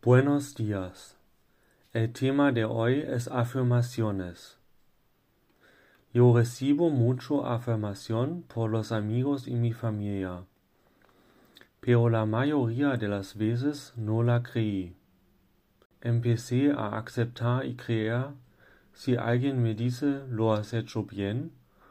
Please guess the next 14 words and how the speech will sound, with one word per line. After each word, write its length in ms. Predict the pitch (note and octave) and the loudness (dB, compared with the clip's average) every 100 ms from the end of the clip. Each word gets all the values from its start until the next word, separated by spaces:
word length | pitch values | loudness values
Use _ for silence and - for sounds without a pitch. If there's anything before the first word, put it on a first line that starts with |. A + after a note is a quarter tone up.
| _ _ _ - | _ _ _ -2
o 180 | B2 B2+ | 2 2
"Eres 340 | B2 B2+ B2 | 2 0 0
un 140 | B2 | 0
tío 320 | A#2 C3 B2+ B2 | 0 0 2 2
estupendo". 880 | A#2 - A#2 A#2 A2 G2+ F2+ F2 - _ _ _ _ _ _ _ _ _ _ _ _ _ _ _ - - - - _ - | -2 -4 -6 -2 -2 -2 -6 -10 -18 _ _ _ _ _ _ _ _ _ _ _ _ _ _ _ -20 -20 -20 -20 _ 0
Todos 380 | D3 D#3 B2+ | 2 4 2
necesitamos 920 | A#2+ G#2+ G2+ - A#2 G#2+ G#2 G2+ G2+ - | 0 -4 -6 -12 -10 -6 -4 -4 -8 -10
afirmación. 960 | A2+ A#2 A2 G2+ F#2+ - G2+ F#2 F2 - _ _ _ _ _ _ _ _ _ _ _ _ - | -10 -4 -4 -4 -6 -8 -6 -8 -10 -20 _ _ _ _ _ _ _ _ _ _ _ _ -4
También 440 | A2+ A2 A#2 C#3 | 0 2 0 0
en 120 | C3 | -2
eso 400 | A#2+ A#2+ B2 D3 | -2 -2 0 -2
veo 300 | A2 A2 G#2+ | 0 0 0
dos 320 | G#2+ A2+ A#2+ | -2 -4 -4
lados. 640 | G#2+ F#2+ F#2 F2 E2+ - | -6 -4 -6 -10 -14 -20